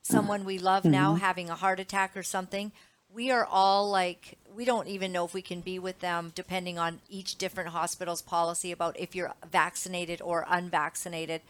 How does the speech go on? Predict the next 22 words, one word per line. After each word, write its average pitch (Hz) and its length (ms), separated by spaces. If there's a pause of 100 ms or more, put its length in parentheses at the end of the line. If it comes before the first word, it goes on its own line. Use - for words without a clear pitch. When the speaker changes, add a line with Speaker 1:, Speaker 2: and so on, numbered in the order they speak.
(280)
Speaker 1:
to 202 120
go 185 240
in 180 240
to 190 100
be 175 160
with 175 220
your 170 120
loved 165 280
one, 160 280 (360)
and 190 180
knowing 190 380
that 180 200
they 180 220
are 170 160
the 170 80
killing 180 500
fields, 165 540
and 170 240
I 175 480
mean 170 400
that. 156 420 (380)
So, 185 560